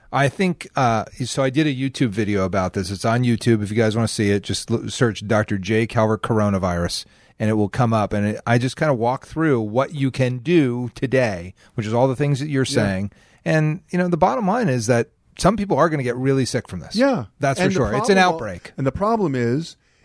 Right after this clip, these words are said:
Speaker 2: is that if you have too many people going into the emergency room of the hospital, it overwhelms the system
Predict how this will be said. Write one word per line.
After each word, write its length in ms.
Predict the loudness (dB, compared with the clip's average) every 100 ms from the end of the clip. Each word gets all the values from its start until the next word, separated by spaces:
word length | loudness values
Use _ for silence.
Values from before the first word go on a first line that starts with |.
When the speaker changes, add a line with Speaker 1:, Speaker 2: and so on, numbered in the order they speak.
| -6
Speaker 2:
is 160 | -4
that 260 | 0 0 -2 -2
if 320 | -2 -2 -2
you 140 | -2
have 520 | 0 2 2 0 -4 _ _ _
too 140 | -2 2
many 160 | 2
people 260 | 0 -2 0
going 240 | 0 0
into 220 | 0 -2 0
the 100 | 2
emergency 400 | 4 4 2 0
room 160 | 0
of 40 | 0
the 80 |
hospital, 420 | 2 0 0 -2 0
it 100 | 2
overwhelms 500 | 4 4 2 -2 -4
the 60 | -2
system 540 | 0 0 -2 -6 -8